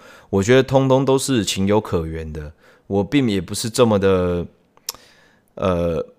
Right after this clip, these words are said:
觉得说要谴责这件事情，因为本来就是硬体上有差。它如果原本就是 M for，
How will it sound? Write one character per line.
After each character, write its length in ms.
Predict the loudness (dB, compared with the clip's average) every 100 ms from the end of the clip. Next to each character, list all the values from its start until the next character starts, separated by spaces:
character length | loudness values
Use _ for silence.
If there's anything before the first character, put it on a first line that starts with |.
| _ _ _ _ -16
觉 140 | -4 -2
得 80 | 2
说 140 | 4
要 120 | 4
谴 260 | 4 -2 -4
责 100 | -4
这 120 | 0
件 100 | -2
事 160 | -2 -4
情， 120 | 0
因 60 | 4
为 60 |
本 160 | 4 2
来 60 | -2
就 100 | -4
是 120 | -4
硬 140 | -4
体 180 | -4 -4
上 220 | -2 -2
有 120 | -4 -10
差。 440 | -10 -6 -6 -6 0
它 120 | 2
如 120 | 4
果 180 | 4 2 2
原 160 | 2
本 120 | 2
就 60 | 2
是 120 | 0
M 260 | 0 0 -2
for， 400 | -2 0 0